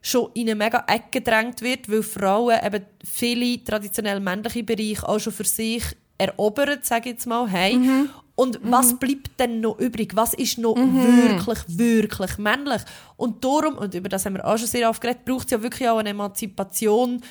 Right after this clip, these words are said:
Speaker 1: von dieser Männerrolle. Und es braucht ein Neudenken von dieser Männerrolle. Und das ist etwas, das muss mega fundamental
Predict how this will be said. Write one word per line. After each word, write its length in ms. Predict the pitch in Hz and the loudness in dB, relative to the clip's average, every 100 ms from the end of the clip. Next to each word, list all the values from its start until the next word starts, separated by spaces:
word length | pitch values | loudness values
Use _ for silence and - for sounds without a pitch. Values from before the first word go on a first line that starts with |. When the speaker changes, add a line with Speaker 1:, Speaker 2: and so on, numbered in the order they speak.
| - | -20
Speaker 1:
von 280 | - - 262 | -8 -2 0
dieser 260 | 247 208 190 | 2 0 0
Männerrolle. 720 | 180 214 311 349 208 190 185 | -2 -2 -2 -2 0 0 -2
Und 100 | 214 | -2
es 100 | 220 | -4
braucht 260 | - 233 - | -4 -6 -4
ein 260 | 220 208 196 | -4 -2 0
Neudenken 800 | 202 233 311 311 247 220 - | 2 2 0 0 0 -2 -8
von 100 | 214 | -8
dieser 220 | 202 196 190 | -4 -4 -2
Männerrolle. 680 | 185 240 285 262 202 175 165 - - - - | -4 -4 -2 0 0 -2 -6 -14 -20 -10 -4
Und 200 | 233 240 | -2 2
das 180 | 294 | 2
ist 120 | 381 - | 2 0
etwas, 320 | 202 214 208 | -2 -2 -4
das 200 | 269 262 | -2 0
muss 340 | 226 214 - - _ _ _ | 0 2 0 -2 _ _ _
mega 720 | 170 190 226 339 349 349 349 | -8 -2 0 2 2 2 0
fundamental 1300 | - - 233 226 214 185 180 - 170 190 247 294 320 | -6 -4 -2 -2 -2 -4 -8 -4 2 4 4 4 0